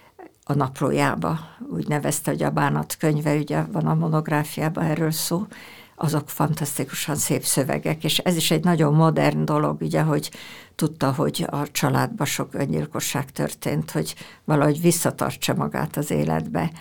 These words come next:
Ezt találta ki, hogy ilyen önelemző, ön, ö, rögzítő szövegeket ír. A külső események szinte kimaradnak belőle, és tényleg csak arról van szó, hogy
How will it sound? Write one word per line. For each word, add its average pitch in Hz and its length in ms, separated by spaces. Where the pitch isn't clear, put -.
Ezt - 280
találta 135 500
ki, - 120
hogy - 180
ilyen 156 300
önelemző, 147 920
ön, 151 280
ö, 147 220
rögzítő 151 920
szövegeket 147 800
ír. 156 260
A 135 200
külső 160 440
események 143 540
szinte 147 340
kimaradnak 143 600
belőle, 143 420
és - 180
tényleg 143 340
csak - 240
arról 156 280
van 156 160
szó, - 220
hogy 147 140